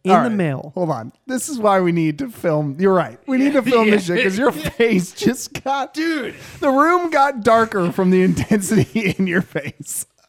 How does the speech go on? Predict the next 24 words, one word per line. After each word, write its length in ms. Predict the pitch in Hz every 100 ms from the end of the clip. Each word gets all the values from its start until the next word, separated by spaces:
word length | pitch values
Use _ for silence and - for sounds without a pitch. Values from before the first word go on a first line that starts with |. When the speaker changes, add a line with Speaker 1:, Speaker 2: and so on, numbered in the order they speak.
| 269 285 233 _ -
Speaker 1:
I, 480 | 185 208 262 262 262 - - _ _ _ -
I 80 |
don't 140 | 156 160
know 80 | 165
if 120 | -
people 200 | 175 180
know 140 | 165
this, 200 | 135 196
but 180 | - 147 -
I 120 | 147
am 220 | 135 131
not 220 | 139 143
a 40 | 156
fan 260 | 151 135
of 80 | 131
The 80 | 131
Rise 260 | 131 127 127
of 60 |
Skywalker. 640 | - 151 131 165 - - _
I 80 | 143
think 180 | 135 131
it's 260 | - - _ _ _
a 100 | 156
bad 640 | 135 165 151 147 143 135